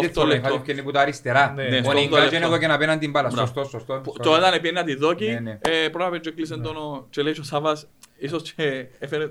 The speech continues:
Speaker 2: εναγκάστηκε να πετύχει και δεν τα κατάφερε.
Speaker 1: Ναι, ναι,
Speaker 2: Εντάξει.
Speaker 1: σωστό, σωστό, προλογούμε.
Speaker 2: Άρα βλέπουμε μετά, πάμε στην επόμενη φάση που είναι η κλασική ευκαιρία, η οποία πάλι βλέπουμε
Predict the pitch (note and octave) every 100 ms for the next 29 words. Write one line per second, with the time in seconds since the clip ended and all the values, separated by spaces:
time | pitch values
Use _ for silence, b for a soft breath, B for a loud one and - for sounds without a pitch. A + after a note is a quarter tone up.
0 | - - C3 A#2+ A#2+ D#3 D3+ A#2+ A2+ D#3
1 | D3 D3+ C3+ B2 A#2+ G2 G2+ G#2+ G2+ C3+
2 | A#2 G2+ G2+ - F#2+ - - F#2+ F#2 -
3 | _ B2 D3+ D3+ D#3 F3+ F3+ C3+ D3+ D#3
4 | - - C#3+ E3 E3 C3+ C3+ D#3 C#3+ -
5 | C#3 C#3+ D3 C3+ C#3 C#3+ C#3 D3+ D3 B2
6 | B2+ A#2 G#2+ A#2+ E3 - - _ _ _
7 | _ _ _ _ _ _ _ _ _ _
8 | _ _ _ - B2 B2 C#3 D3 D#3+ D#3
9 | C#3+ C#3+ C3 B2+ A2+ G#2